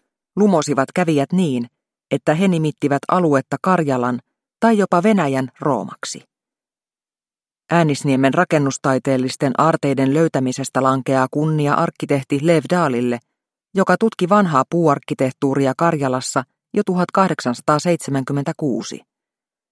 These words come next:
Häntä seurasi taiteilija Ivan Bilibin, yksi parhaita venäläisten satujen kuvittajia.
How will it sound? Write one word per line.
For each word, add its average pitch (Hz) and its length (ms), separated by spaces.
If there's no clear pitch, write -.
Häntä 160 280
seurasi 143 460
taiteilija 147 640
Ivan 156 280
Bilibin, 143 580
yksi 226 280
parhaita 160 480
venäläisten 151 600
satujen 131 460
kuvittajia. - 760